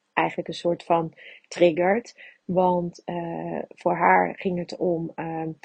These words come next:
hè, de verslavende werking van dopamine. En dopamine is eigenlijk dat stofje wat vrijkomt en wat ons een bepaald gevoel geeft, waardoor we eigenlijk dat gevoel steeds vaker willen. En dat maakt dan dat we eigenlijk een soort verslaafd raken aan, eh,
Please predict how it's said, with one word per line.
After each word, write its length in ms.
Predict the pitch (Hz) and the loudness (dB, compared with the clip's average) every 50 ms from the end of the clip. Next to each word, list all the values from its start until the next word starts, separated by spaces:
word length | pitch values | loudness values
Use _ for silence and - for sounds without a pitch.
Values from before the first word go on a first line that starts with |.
| - - - _ _ | -20 -20 -20 _ _
hè, 160 | - 180 196 | 0 0 2
de 140 | 190 190 175 | 2 0 -2
verslavende 540 | - - - - 165 165 170 - 175 165 | -4 -6 -2 -2 -2 -2 -2 -4 -4 0
werking 380 | 160 165 160 151 - 175 160 - | 0 0 0 0 -2 -8 -10 -6
van 160 | - 180 170 | -6 -6 -4
dopamine. 840 | 147 180 175 175 170 - 170 156 156 156 156 165 175 180 196 214 214 | -2 -2 -2 -2 -2 -2 -4 -4 -2 -2 0 0 0 0 -2 -2 -4
En 160 | - 170 165 | -6 -6 -6
dopamine 680 | 156 175 175 170 165 - 165 170 175 185 190 190 180 - | -4 -2 -2 -2 0 -2 -4 -2 0 0 0 0 0 -4
is 120 | - - - | -6 -6 -4
eigenlijk 260 | - 180 170 - _ | -2 -4 -4 -2 _
dat 180 | 175 165 - | -6 -6 -4
stofje 300 | - - 185 - - - | -2 -4 -4 -2 -4 -6
wat 160 | - 165 - - | -6 -6 -6 -8
vrijkomt 540 | - - 165 175 175 - - 160 170 - | -2 0 0 0 0 -2 -6 -10 -8 -6
en 100 | 175 165 | -6 -6
wat 180 | 165 160 - - | -6 -8 -8 -8
ons 180 | 147 170 - - | -10 -10 -6 -6
een 80 | 170 170 | -6 -6
bepaald 360 | - _ - 170 170 - - | -2 _ 0 0 0 -4 -4
gevoel 320 | - 175 - - 208 196 | -10 -8 0 0 0 0
geeft, 380 | - - - 165 170 - - _ - - - - - - _ | 0 -4 -2 -2 -2 -2 -4 _ -18 -18 -16 -16 -18 -20 _
waardoor 480 | - 180 175 160 180 180 180 180 185 165 | 2 2 2 4 4 6 6 6 4 4
we 300 | 170 170 170 165 165 - _ | 2 0 -2 -2 -4 -8 _
eigenlijk 420 | - 170 175 180 - - 180 - | 0 2 2 2 0 -6 -6 -4
dat 140 | - 170 - | -4 -6 -4
gevoel 280 | - 180 - - 156 170 | -6 -10 -6 -4 -6 -6
steeds 320 | - - 170 160 - - | -2 -4 -4 -4 -4 -2
vaker 360 | - 151 156 147 - - 165 | -4 -2 -2 -2 -2 -4 -2
willen. 380 | 156 175 170 170 185 190 - - | 0 2 2 2 2 2 0 -2
En 120 | - 175 | -4 -4
dat 180 | 170 170 165 _ | -6 -8 -6 _
maakt 280 | 165 156 156 165 - | -6 -4 -4 -6 -6
dan 180 | _ 151 160 160 | _ -6 -6 -4
dat 180 | 160 165 160 - | -6 -6 -8 -8
we 100 | - - | -12 -4
eigenlijk 340 | - - 175 175 - _ - | 0 2 2 2 0 _ -16
een 60 | 160 | -16
soort 320 | - - 160 160 - - - _ - - - _ _ _ _ _ | -10 -8 -8 -8 -8 -10 -20 _ -20 -20 -20 _ _ _ _ _
verslaafd 600 | - 165 175 - - 175 156 156 165 160 - - | -6 -4 -4 0 2 4 4 4 2 0 -4 -4
raken 520 | 139 160 160 151 160 160 - - - - | -2 0 0 0 -2 -2 -4 -6 -2 2
aan, 340 | 165 165 160 160 156 156 - _ _ _ _ _ _ _ _ | 2 4 4 2 0 -4 -10 _ _ _ _ _ _ _ _
eh, 280 | - 165 160 160 160 | -2 -2 0 0 -2